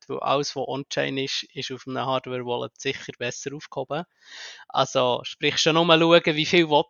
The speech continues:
ich eigentlich wirklich in meine Node rein tun, das sicher genau überlegen und limitieren. Und dann, ja, die vierundzwanzig Wörter, ist eine gute Frage, wie man die am besten,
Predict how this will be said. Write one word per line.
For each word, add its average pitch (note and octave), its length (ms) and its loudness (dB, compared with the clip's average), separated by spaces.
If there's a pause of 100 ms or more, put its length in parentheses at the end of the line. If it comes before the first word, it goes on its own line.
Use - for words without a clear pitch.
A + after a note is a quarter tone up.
ich D#3+ 100 0
eigentlich D#3+ 320 -4
wirklich D#3+ 520 -6
in E3 80 -6
meine D#3+ 220 -4
Node E3+ 340 -2
rein F#3 160 -6 (100)
tun, F3 260 -2
das D3+ 200 -6
sicher D3 320 -12 (260)
genau C3+ 260 -2
überlegen C3 500 -4
und C3 180 -12
limitieren. C3+ 760 -8 (840)
Und C#3 460 -6
dann, C#3+ 560 0
ja, C#3+ 520 4 (220)
die D3 80 -14
vierundzwanzig D3 720 -6
Wörter, C#3+ 440 -4
ist - 80 -2 (340)
eine - 480 -10
gute D#3 280 -10
Frage, E3 360 0
wie C#3+ 80 -6
man C#3+ 140 -6
die C#3+ 120 -6
am C#3 120 -6
besten, C3+ 680 -4